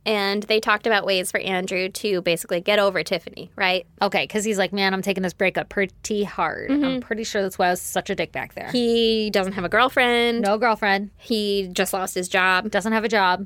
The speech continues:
Speaker 1: He, his best friend is maybe allegedly sleeping with his ex-girlfriend.
Speaker 2: Homie hopper.
Speaker 1: So he don't have friend.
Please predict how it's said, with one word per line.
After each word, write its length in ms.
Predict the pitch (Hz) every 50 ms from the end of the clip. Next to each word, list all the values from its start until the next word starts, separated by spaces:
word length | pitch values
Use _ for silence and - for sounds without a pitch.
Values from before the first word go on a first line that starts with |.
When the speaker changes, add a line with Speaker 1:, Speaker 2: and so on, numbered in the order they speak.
| - _ -
Speaker 1:
He, 800 | - - - 262 233 226 226 220 220 220 214 214 214 214 208 202
his 220 | 196 190 190 196
best 280 | 185 190 196 208 - -
friend 300 | - 208 202 208 214 208
is 160 | 196 185 - - -
maybe 400 | 202 202 196 190 190 208 202 190
allegedly 560 | - 196 190 190 185 190 196 190 202 196 196
sleeping 400 | 196 - 202 190 190 190 185 190
with 140 | 196 190 -
his 160 | 202 190 -
ex-girlfriend. 680 | 185 180 - - 196 190 185 - 190 185 190 214 - -
Speaker 2:
Homie 240 | 226 220 220 208
hopper. 440 | 202 190 180 180 - 190 190 190 - - _ _ - -
Speaker 1:
So 180 | - - 214 190
he 160 | 208 226 202
don't 220 | 196 196 180 180 208
have 220 | 208 196 185 -
friend. 420 | - 208 190 190 190 190 214 -